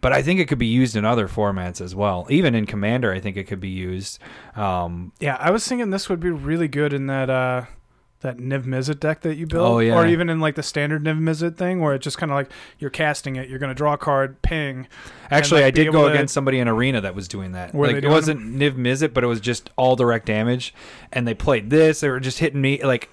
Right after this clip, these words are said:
Speaker 1: it was
Speaker 2: Yeah.
Speaker 1: crazy how much draw they got into it.
Speaker 2: It, it seems really powerful, and I think it'd be good in Commander as well. Just one red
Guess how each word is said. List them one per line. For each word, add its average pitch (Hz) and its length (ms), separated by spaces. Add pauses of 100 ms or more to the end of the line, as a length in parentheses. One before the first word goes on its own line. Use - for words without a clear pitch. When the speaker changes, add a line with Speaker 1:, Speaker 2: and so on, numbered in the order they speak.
Speaker 1:
it 151 180
was 131 160
Speaker 2:
Yeah. 123 100
Speaker 1:
crazy 131 360
how 120 120
much 110 240
draw 110 280
they 95 140
got 90 240
into 95 300
it. 92 160
Speaker 2:
It, 165 60
it 170 140
seems 156 540
really 139 460
powerful, 127 640
and 135 100
I 156 60
think 247 180
it'd 247 100
be 220 120
good 156 300
in 160 140
Commander 147 380
as 135 140
well. 131 400 (920)
Just 135 200
one 143 440
red 139 380